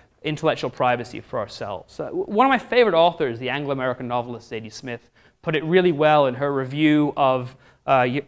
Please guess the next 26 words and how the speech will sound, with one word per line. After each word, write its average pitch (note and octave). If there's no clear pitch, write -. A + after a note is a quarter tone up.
Jaron D#3
Lanier's D#3
book, C#3
You're C#3+
Not C3
a B2+
Gadget, D3
and B2+
the, A#2+
the D3+
movie D3+
The C3+
Social C3+
Network B2
in C3+
the B2+
New B2+
York A#2
Review A2+
of G#2+
B-, -
Books B2+
a B2+
few A2+
years A2
ago. -